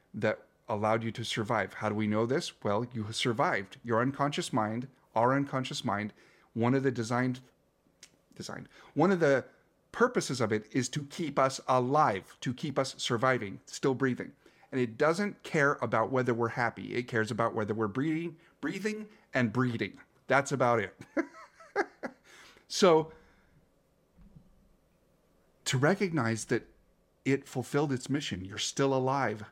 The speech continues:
you're still breathing, you still have time to deal with things, and that you were doing the best you could, and to add this grace, this lovingness, this unconditional love as a gift from you,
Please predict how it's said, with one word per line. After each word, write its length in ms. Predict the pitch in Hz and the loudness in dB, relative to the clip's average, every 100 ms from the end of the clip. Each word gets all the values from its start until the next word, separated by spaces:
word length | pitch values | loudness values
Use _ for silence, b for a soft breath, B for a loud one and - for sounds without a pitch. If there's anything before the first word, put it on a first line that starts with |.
| _ _ _ _ | _ _ _ _
you're 100 | - | -8
still 240 | - - 131 | -6 -4 -4
breathing, 520 | 117 127 139 107 - _ _ | 0 -2 -2 -6 -10 _ _
you 80 | 117 | -8
still 200 | 110 135 | -4 -4
have 220 | 120 110 | -4 -8
time 380 | - - 131 135 | -8 -2 2 2
to 100 | 123 | 0
deal 220 | 98 113 | -2 0
with 140 | 135 117 | 0 -4
things, 360 | - 55 - - b b b b b b - | -8 -12 -14 -16 b b b b b b -2
and 200 | 123 139 | 2 2
that 100 | 135 | 0
you 80 | |
were 80 | 117 | -2
doing 220 | 117 113 | 0 0
the 60 | 113 | 0
best 220 | 104 - | -2 -2
you 100 | 101 | -8
could, 400 | - 160 127 98 - b b b _ _ _ _ - | -4 -2 -2 -2 -14 b b b _ _ _ _ -6
and 140 | 123 | -4
to 220 | - 127 - | -4 -6 -2
add 400 | 143 156 151 139 | 2 2 0 -4
this 320 | 123 117 - - 123 | -4 -4 -6 -12 -10
grace, 440 | 117 117 101 - | -2 0 -2 -6
this 260 | - 101 - | -8 -8 -6
lovingness, 680 | 113 123 123 104 95 - - | -2 0 0 -4 -6 -12 -10
this 220 | 117 - - | -6 -6 -4
unconditional 600 | 143 147 143 135 - 107 | -4 -2 -2 -2 -4 -2
love 300 | 113 120 113 B B B | 0 0 -2 B B B
as 160 | 123 | 0
a 80 | 123 | 0
gift 460 | 117 160 196 - - b b b b b _ _ _ | 0 2 2 0 -16 b b b b b _ _ _
from 280 | - 110 104 | -6 -2 -2
you, 560 | 104 110 127 147 196 | -2 -2 0 0 -4